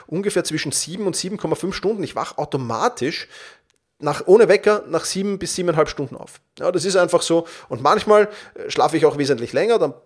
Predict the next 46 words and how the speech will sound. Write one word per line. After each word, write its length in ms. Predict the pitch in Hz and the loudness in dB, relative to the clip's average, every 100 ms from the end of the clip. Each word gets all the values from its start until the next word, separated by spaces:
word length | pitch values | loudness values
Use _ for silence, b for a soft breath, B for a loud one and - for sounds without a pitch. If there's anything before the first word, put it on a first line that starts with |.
| - | 0
brauche 260 | 143 196 | 4 4
ich 60 | 208 | 4
das 120 | 202 | 2
vielleicht 360 | - 160 165 156 | 2 2 2 4
auch. 180 | 156 | 4
Das 140 | 156 135 | 2 -6
ist 100 | 127 | -4
aber 100 | 113 | -4
sehr, 200 | - 117 | -4 -4
sehr 100 | 113 | -2
selten. 420 | - 165 - 220 B B B - | 0 0 0 -14 B B B 2
Ähm, 480 | 135 139 139 139 - - | 4 4 0 -4 -8 -10
aber 280 | 120 135 | 2 2
in 100 | 135 | 2
der 140 | 123 110 | 0 -4
Regel 240 | 139 151 | -4 -4
sind's 240 | - 131 - | -6 -8 -6
diese 180 | 120 | -6
sieben, 300 | 123 123 135 | -6 -8 -8
siebeneinhalb 420 | 127 123 123 117 - | -8 -8 -4 -4 -4
Stunden. 380 | - 127 - _ _ - | -10 -14 -16 _ _ -20
Ja, 80 | 143 | -12
und 160 | 143 | -4
wenn 100 | 123 | -4
ich 180 | 135 - | -4 -4
weniger 320 | 139 226 220 | 0 2 2
Schlaf 300 | - 151 175 | 2 4 4
hab, 240 | 185 180 B B B | 4 2 B B B
merke 260 | 113 135 175 | 2 2 2
ich 120 | 143 | 0
einfach, 320 | 151 156 147 B B | 2 0 0 B B
dass 120 | 120 | -8
es 100 | 113 | -6
mir 100 | 120 | -6
nicht 140 | 110 - | -8 -10
gut 180 | 107 - | -16 -14
tut. 240 | 104 _ _ _ _ - | -18 _ _ _ _ -20
Ja, 120 | - _ _ | -20 _ _
also, 280 | - 139 120 - _ _ | 0 0 0 -8 _ _
das 380 | - 165 - - _ | 0 2 0 -8 _
zum 260 | - 147 - 160 135 | -4 -2 -4 -10 -6
Thema 400 | 143 143 131 - | -2 2 0 -2
Schlaf 600 | - 120 - 147 147 - | -10 -2 2 2 0 -8
von 320 | - - 135 135 135 | -6 0 0 -2 -2
Doktor 320 | 135 135 - | 0 0 0
Lieberman. 560 | 131 156 139 104 85 | -2 0 0 0 -6